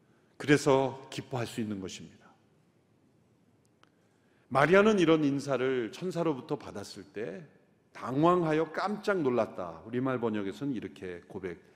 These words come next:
예, 번역을 했습니다. 이 당황함과 놀라움은 불신앙의 사람이 겪는 반응이 아닙니다. 믿음의 사람이, 늘 하나님과 동행하던 사람이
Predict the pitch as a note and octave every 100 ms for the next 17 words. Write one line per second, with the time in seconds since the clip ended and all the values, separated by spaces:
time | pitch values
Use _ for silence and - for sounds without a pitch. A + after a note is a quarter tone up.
0 | - D#2 - G#2 G2 F2+ F#2+ G#2+ - F2
1 | E2 - _ _ _ _ _ _ _ -
2 | F3 F3 - C#3+ D#3+ E3+ D#3 D3+ D3+ D#3
3 | A#2 A#2+ A#2 G#2+ G#2+ C3+ F2 - _ _
4 | _ _ _ _ _ _ _ _ - C#3
5 | - E3+ D3+ D3 D3+ D3 - - - -
6 | C3+ B2+ A#2 A#2 A#2+ B2 B2 - _ _
7 | _ _ _ _ _ _ - A#2 B2+ D#3
8 | D#3+ B2+ F#2+ G2+ G#2+ G#2 F#2 E2+ D2+ -
9 | _ _ _ _ _ _ - A#2 C#3+ G3+
10 | A3+ G#3+ - D#3 B2 - - - _ -
11 | C#3 C#3+ C3 C3+ B2+ B2 A#2+ B2 A#2+ A#2
12 | A#2 G#2 G#2+ G#2 G2+ G2 A#2+ B2 A#2+ D#3
13 | F#3 G#3+